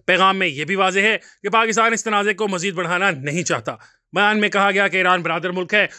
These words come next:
और पाकिस्तानी अवाम ईरानी अवाम के लिए बहुत इज्जत और मोहब्बत रखते हैं। हमने हमेशा दहशतगर्दी की लानत समेत मुश्तरका चैलेंजों से निपटने के लिए बातचीत और ताउन पर जोर दिया है।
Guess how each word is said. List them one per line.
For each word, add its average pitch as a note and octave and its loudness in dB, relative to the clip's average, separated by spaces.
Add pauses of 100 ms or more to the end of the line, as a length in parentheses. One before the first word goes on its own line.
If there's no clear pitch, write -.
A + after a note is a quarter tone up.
(120)
और E3 2
पाकिस्तानी G3 2
अवाम G3+ 2
ईरानी G3 2
अवाम G3 0
के F#3 -2
लिए F3+ 0
बहुत E3+ -2
इज्जत E3 -4
और E3+ -2
मोहब्बत D#3 -4
रखते C#3+ -4
हैं। D3+ 0 (320)
हमने G3 4
हमेशा G#3+ 2
दहशतगर्दी G3+ 0
की F#3+ -2
लानत G3 0
समेत G3 -2
मुश्तरका F#3 -2
चैलेंजों F#3+ 0
से F#3+ 0
निपटने E3+ 2
के E3 0
लिए E3+ 4
बातचीत F3 2 (280)
और F#3+ -2
ताउन F#3 2
पर F#3+ 0
जोर D#3 -2
दिया C#3 -2
है। A2+ -10